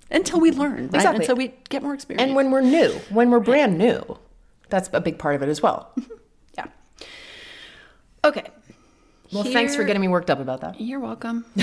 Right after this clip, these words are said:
Speaker 1: It's fun. It's more fun for me than you, I
Speaker 2: I
Speaker 1: think.
Speaker 2: think so.
Speaker 1: Right.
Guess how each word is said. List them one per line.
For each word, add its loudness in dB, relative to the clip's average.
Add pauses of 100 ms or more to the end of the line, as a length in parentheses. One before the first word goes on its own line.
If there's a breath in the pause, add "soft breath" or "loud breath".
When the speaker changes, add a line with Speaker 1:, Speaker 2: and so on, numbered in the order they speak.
(180)
Speaker 1:
It's -8
fun. -2
It's -8
more -2
fun -8
for -12
me -8
than -6
you, -4
I -2
Speaker 2:
I -2
Speaker 1:
think. 0
Speaker 2:
think -4
so. -6 (200)
Speaker 1:
Right. -10